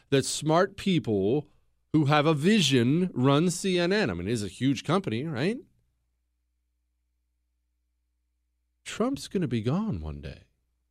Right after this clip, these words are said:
Four years, eight years, whatever it is. And if you've gone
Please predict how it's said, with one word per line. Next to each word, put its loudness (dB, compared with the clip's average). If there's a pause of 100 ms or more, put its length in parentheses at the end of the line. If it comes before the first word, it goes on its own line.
(800)
Four 4
years, 4
eight 4
years, 2
whatever 2
it 0
is. 0 (1040)
And 6
if 4
you've 0
gone -2